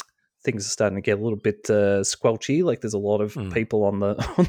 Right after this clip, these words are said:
Speaker 1: the roster. But I just would love to see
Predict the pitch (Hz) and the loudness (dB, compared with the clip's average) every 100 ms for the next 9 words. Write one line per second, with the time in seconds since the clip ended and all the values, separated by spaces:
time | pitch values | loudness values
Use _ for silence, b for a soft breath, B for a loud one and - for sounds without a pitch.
0 | - 165 - 143 - - 101 110 - B | 2 0 0 -4 -4 -2 -2 -2 -6 B
1 | B B B B B 120 131 233 - - | B B B B B -2 -2 -6 -8 -2
2 | 151 170 165 - 143 131 131 131 131 - | 0 2 2 2 2 4 2 2 -2 2
3 | 120 110 104 | 2 0 -4